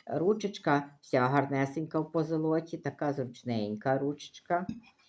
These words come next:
І таке йде блюдечко, все в позолоті, бачите, все в позолоті. І така йде пиріжкова тарілочка. Отака пиріжкова тарілочка з таким великим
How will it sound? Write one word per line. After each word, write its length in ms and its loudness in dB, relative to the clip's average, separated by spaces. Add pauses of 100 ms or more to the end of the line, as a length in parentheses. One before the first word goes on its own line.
(240)
І 100 -4
таке 540 2
йде 360 2 (240)
блюдечко, 840 2
все 220 -2
в 160 -2
позолоті, 680 0
бачите, 400 -4
все 220 -8
в 140 -6
позолоті. 680 -4 (400)
І 120 0
така 520 2
йде 560 2 (340)
пиріжкова 640 2
тарілочка. 680 0
Отака 640 -2 (200)
пиріжкова 580 -2
тарілочка 580 -2
з 60 -6
таким 400 0
великим 500 0